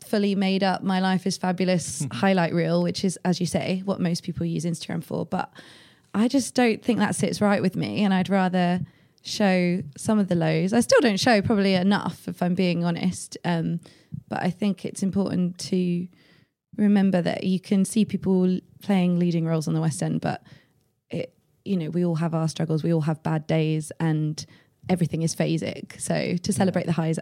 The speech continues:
Speaker 1: and the lows and the mutual understanding, I think is really important.
Speaker 2: I suppose, especially in a role like this, which is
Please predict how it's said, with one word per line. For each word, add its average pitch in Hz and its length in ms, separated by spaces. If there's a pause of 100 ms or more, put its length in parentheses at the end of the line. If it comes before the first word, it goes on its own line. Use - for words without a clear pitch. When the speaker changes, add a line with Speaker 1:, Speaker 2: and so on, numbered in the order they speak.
Speaker 1:
and 165 500
the 165 120
lows 160 440
and 160 160
the 160 40
mutual 165 340
understanding, - 560
I 170 80
think - 220
is - 140
really 180 140
important. - 500
Speaker 2:
I - 380
suppose, 139 240
especially 135 340
in 113 60
a 110 40
role 113 140
like 110 200
this, 110 260
which 123 200
is 113 320